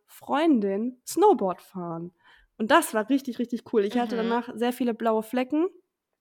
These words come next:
Speaker 1: aber ich glaube, ich würde eher Schlitten fahren,
Speaker 2: <laughs> Ja.
Speaker 1: das ist nicht so anstrengend. <laughs> Wo wir wieder beim Thema
Speaker 2: Mhm. <laughs>
Speaker 1: Sport <laughs> sind.
Speaker 2: Ja, aber ich verstehe, es macht auch sehr viel Spaß. Und wenn's dann grad auch noch so schön, weiß ich, so
Speaker 1: Ja.
Speaker 2: schön winterlich ist und dann,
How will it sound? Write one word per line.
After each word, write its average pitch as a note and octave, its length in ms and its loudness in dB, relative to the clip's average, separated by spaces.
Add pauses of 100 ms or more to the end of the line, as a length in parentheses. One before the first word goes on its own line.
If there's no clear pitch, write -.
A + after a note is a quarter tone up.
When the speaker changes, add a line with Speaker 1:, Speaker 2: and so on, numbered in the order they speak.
(460)
Speaker 1:
aber G#3+ 180 -2
ich G#3 100 -8
glaube, A3 180 -2
ich G#3 120 -10
würde G#3+ 140 -8
eher G#3+ 100 -8
Schlitten A3+ 240 -4
fahren, G#3 180 4
Speaker 2:
<laughs> - 20 6
Ja. - 0 -
Speaker 1:
das G#3+ 140 0
ist A#3+ 140 -8
nicht A3+ 100 -6
so G3+ 80 -8
anstrengend. G3+ 800 -6
<laughs> - 1200 2
Wo B3 140 4
wir C#4 120 6
wieder C4+ 180 8
beim C4 160 4
Thema A#3 220 2
Speaker 2:
Mhm. - 40 2
<laughs> - 0 -
Speaker 1:
Sport B3+ 340 0
<laughs> - 20 4
sind. C4 480 0 (1900)
Speaker 2:
Ja, G3+ 420 4
aber A3 180 6
ich G#3+ 100 -2
verstehe, G#3 300 -6
es - 160 -12
macht F#3+ 140 -12
auch G3+ 80 -10
sehr F#3+ 220 -6
viel F#3 160 -12
Spaß. - 440 -2
Und F3+ 60 -14
wenn's F3+ 140 -10
dann G3 160 -10
grad G3+ 180 -4
auch - 120 -2
noch F#3+ 140 -4
so - 160 -6
schön, G#3+ 460 -2 (800)
weiß A3 300 0
ich, G#3 120 -6
so G#3 80 -6
Speaker 1:
Ja. - 0 -
Speaker 2:
schön G#3 220 -6
winterlich A#3 600 -6
ist A#3 400 -4
und G3 100 -12
dann, G3 580 -10